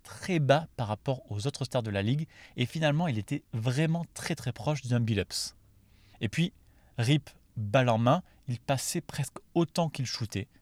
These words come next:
puisqu'il était l'un des tout meilleurs à la passe à son poste en deux mille quatre et deux mille cinq. Et globalement, accepter de faire le sale boulot en défense, courir après les écrans en attaque pour ouvrir la voie aux autres, prendre des shoots très compliqués au risque d'avoir une adresse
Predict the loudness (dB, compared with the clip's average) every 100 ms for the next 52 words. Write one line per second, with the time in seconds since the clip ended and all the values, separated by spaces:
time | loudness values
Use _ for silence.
0 | _ -10 -4 -2 0 0 -2 -2 -4 -8
1 | _ -2 2 4 4 4 2 0 -4 0
2 | 2 2 2 -2 _ -4 -2 -2 2 2
3 | 0 _ -20 -4 -4 0 0 0 -2 -4
4 | -6 -8 _ -8 -6 0 0 0 -6 -12
5 | -14 -20 _ _ _ _ -20 _ _ -6
6 | 2 6 6 6 2 _ -20 _ 0 0
7 | 0 -4 -4 -2 -2 0 -2 0 -2 -2
8 | -4 0 0 2 2 2 0 2 4 4
9 | 2 -8 -20 -20 _ -2 0 2 2 0
10 | -2 -4 -2 -4 -2 -4 0 2 2 2
11 | 0 0 -4 -10 -6 -2 -2 -2 -2 2
12 | 2 4 4 0 -18 -20 -20 -10 -6 0
13 | 2 2 0 -2 -6 -4 -4 -2 -2 -4
14 | -4 -4 -2 -4 -4 -4 0 2 2 0
15 | 0 -4